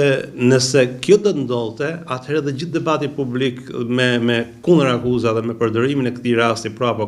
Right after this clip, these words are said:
kundër, e para të sfomoj, e dyta krijoj një kulturë e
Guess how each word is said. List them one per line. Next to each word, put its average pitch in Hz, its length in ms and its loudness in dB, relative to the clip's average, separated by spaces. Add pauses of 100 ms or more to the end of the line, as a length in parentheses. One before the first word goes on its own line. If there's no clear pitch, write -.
kundër, 170 320 0 (420)
e - 80 -6
para 143 220 2
të 139 160 -4
sfomoj, 123 520 0 (120)
e 120 80 -8
dyta 139 240 0
krijoj 135 320 2
një 127 160 -2
kulturë 120 480 0
e 113 200 2